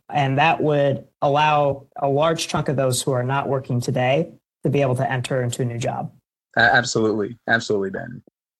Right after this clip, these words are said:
Speaker 2: So clearly, from what we've been, been focusing on and talking through, and given the, the spotlight of paid family medical leave benefits from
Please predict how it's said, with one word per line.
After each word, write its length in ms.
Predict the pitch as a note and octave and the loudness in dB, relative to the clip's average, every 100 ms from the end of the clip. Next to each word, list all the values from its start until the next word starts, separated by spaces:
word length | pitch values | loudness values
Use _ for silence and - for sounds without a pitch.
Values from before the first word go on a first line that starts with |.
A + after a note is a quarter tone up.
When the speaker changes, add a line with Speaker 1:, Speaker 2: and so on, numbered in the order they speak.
| _ - | _ -10
Speaker 2:
So 320 | - D#3+ - _ _ | -2 0 -2 _ _
clearly, 580 | - A3 F#3+ A#2+ D#3 F#3+ _ _ _ | -2 0 0 -4 -10 -16 _ _ _
from 440 | _ D3 C3+ B2+ B2 | _ -4 -2 -4 -6
what 200 | C3+ C3 | -4 -2
we've 180 | C3 B2 | -2 -4
been, 220 | B2 A#2 - | -6 -6 -8
been 180 | A#2+ A2+ | -8 -4
focusing 480 | - B2+ C3 B2+ B2+ | 0 0 0 0 0
on 160 | B2 | 0
and 100 | A2+ | 0
talking 380 | - B2 A#2 A2+ | 0 -2 0 -6
through, 500 | - A#2 G#2+ G#2 A2+ _ _ _ | -4 -2 0 -2 -4 _ _ _
and 180 | A2+ A2 | -2 0
given 300 | C#3+ D3 C3+ | 0 0 2
the, 180 | B2 A2+ | 2 0
the 80 | A2+ | -2
spotlight 680 | - - B2+ C#3+ C3+ B2 A2+ | -6 -2 0 2 2 2 0
of 100 | - | -4
paid 240 | B2+ B2+ | -6 -6
family 520 | - B2+ A#2+ A2+ A2 - | -4 -4 -2 -4 -6 -8
medical 380 | A2+ A2+ A#2+ A#2+ | -4 -2 -2 -2
leave 160 | A2 | -2
benefits 520 | G#2+ G#2+ G#2 G#2 G#2 - | 0 -2 0 -2 -2 -4
from 460 | - B2 A#2+ A2+ | 0 2 2 0